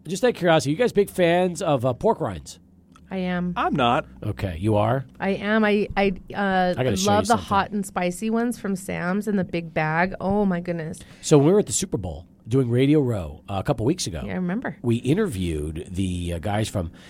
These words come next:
Speaker 1: it's called Southern, uh, Southern Batch. They, uh, they, they're, like, a ton of, like, gourmet, um, uh,
Speaker 2: Really?
Speaker 1: yeah, oh, these, uh, yeah, gour-, gourmet chicharrones. It's, and they sent me a box with about five different types of bags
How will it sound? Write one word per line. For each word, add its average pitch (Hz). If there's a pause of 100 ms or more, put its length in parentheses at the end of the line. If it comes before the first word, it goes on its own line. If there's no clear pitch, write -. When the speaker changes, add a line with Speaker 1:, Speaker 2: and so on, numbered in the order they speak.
(120)
Speaker 1:
it's -
called 98
Southern, 131
uh, 90
Southern 123
Batch. 123
They, 107
uh, 98
they, 110
they're, 117
like, 104
a -
ton -
of, 101
like, 110
gourmet, 113
um, 85 (240)
uh, 92
Speaker 2:
Really? 202
Speaker 1:
yeah, 156
oh, 131
these, 117
uh, 95
yeah, 98
gour-, 131
gourmet 143
chicharrones. 127 (320)
It's, -
and -
they 110
sent -
me 175
a 98
box -
with 113
about 92
five 143
different 123
types -
of 87
bags 85